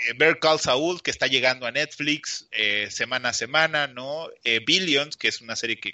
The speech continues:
a mí me gusta, es una de mis series favoritas. Entonces, eh, hay para todo y de todo. Entonces, creo que Netflix lo está, lo está haciendo bien y creo que le va a valer uno y la mitad del otro que, que Disney diga, "Me llevo mis juguetes y me voy".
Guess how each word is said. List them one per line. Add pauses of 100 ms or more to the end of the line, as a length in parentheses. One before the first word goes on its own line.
(160)
a
mí
me
gusta,
es
una
de
mis
series
favoritas.
Entonces, (440)
eh, (140)
hay
para
todo
y
de
todo.
Entonces,
creo
que
Netflix
lo
está,
lo
está
haciendo
bien
y (320)
creo
que
le
va
a
valer
uno
y
la
mitad
del
otro
que,
que
Disney
diga,
"Me
llevo
mis
juguetes
y
me
voy".